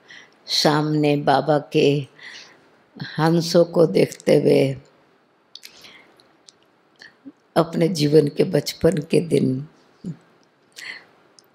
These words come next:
वर्णन करते खुशी भी हो रही है, कुछ स्मृति आ रही है कि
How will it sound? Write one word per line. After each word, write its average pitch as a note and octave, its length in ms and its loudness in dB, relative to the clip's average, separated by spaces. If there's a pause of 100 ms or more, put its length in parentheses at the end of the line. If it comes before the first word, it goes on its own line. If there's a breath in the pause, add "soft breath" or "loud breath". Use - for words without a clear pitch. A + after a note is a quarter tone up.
(500)
वर्णन F3 460 4
करते F3 400 0
खुशी - 380 -2
भी G#3 120 2
हो D3 200 6
रही B2 220 0
है, - 220 -2 (680 loud breath)
कुछ - 260 -4
स्मृति E3 680 0 (1120 loud breath)
आ D3+ 160 2
रही D#3 300 2
है D3+ 200 -2
कि C3+ 220 -12